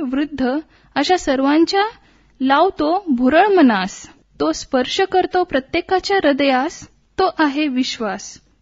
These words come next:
तो स्पर्श करतो प्रत्येकाच्या हृदयास, तो आहे विश्वास, तो आहे विश्वास.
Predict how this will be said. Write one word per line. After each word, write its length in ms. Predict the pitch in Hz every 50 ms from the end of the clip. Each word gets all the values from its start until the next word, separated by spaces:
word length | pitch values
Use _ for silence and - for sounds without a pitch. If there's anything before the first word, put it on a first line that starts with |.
| -
तो 100 | - 311
स्पर्श 460 | 320 - - - 311 285 285 - - 415 392 -
करतो 560 | 381 330 269 - - 277 330 415 453 427 -
प्रत्येकाच्या 720 | - 269 262 _ - 330 349 - 381 359 339 - - 320 330
हृदयास, 880 | 403 427 381 285 - 254 254 247 277 294 262 240 247 294 339 - - - _ _ _ _ - -
तो 140 | 359 359 -
आहे 300 | 277 285 269 262 285 302
विश्वास, 680 | 285 285 285 - - - 269 226 226 269 294 - - - _ _ _ _ -
तो 100 | 311 302
आहे 380 | - 220 226 214 202 247 269 370 466 - - _ -
विश्वास. 680 | 247 233 - - - - 202 190 208 - - - -